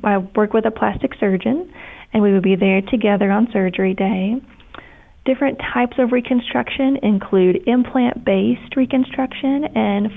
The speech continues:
flap surgeries. Flap surgeries are using the patient's own tissue. So a tram flap or a deep flap, D I E P, would be using their abdominal tissue.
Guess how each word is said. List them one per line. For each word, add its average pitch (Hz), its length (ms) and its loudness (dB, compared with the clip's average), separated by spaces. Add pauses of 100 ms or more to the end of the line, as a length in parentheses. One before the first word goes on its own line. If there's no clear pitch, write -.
flap 294 340 -2 (140)
surgeries. - 580 -4 (760)
Flap 247 280 0 (100)
surgeries 214 560 2
are 202 140 2
using 208 300 2
the 190 80 0
patient's 202 520 -4
own 185 200 -2
tissue. - 440 -6 (540)
So 214 340 2
a - 120 -2 (200)
tram 240 360 2 (100)
flap 233 360 0 (100)
or 196 120 2
a 196 80 2
deep 208 360 -2 (120)
flap, 214 420 0 (220)
D 202 240 -2
I 202 180 -2
E 190 380 -4
P, 208 540 -2 (480)
would 208 120 2
be 202 80 2
using 190 280 4
their 180 260 0
abdominal 202 600 0
tissue. 277 560 -2